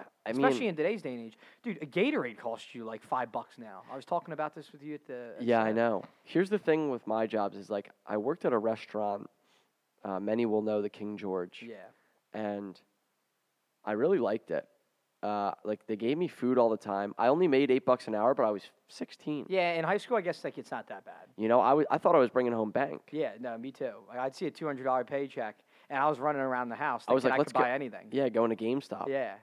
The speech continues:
Speaker 1: I'm like, "Chris, do we
Speaker 2: Meanwhile,
Speaker 1: have"
Speaker 2: that's two weeks' worth of pay, and I'm like
Speaker 1: Really? That's it?
Speaker 2: Yeah.
Speaker 1: Um, yeah, so I really liked that job. I wouldn't say that. Then I went to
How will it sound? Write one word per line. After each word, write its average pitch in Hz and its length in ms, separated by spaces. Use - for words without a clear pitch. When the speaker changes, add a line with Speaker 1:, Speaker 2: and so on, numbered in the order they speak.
Speaker 1:
I'm 120 80
like, 117 100
"Chris, - 220
do - 140
we 165 60
Speaker 2:
Meanwhile, 170 300
Speaker 1:
have" 151 60
Speaker 2:
that's 160 120
two 185 200
weeks' 170 240
worth 165 180
of 143 80
pay, 139 380
and 117 80
I'm 120 120
like 113 280
Speaker 1:
Really? 120 280
That's 123 220
it? 165 300
Speaker 2:
Yeah. 117 300
Speaker 1:
Um, 107 520
yeah, 123 200
so - 160
I 117 60
really 180 200
liked 175 220
that 135 160
job. 110 140
I 107 80
wouldn't 143 260
say 123 160
that. 107 320
Then 139 120
I 160 60
went 151 200
to 117 360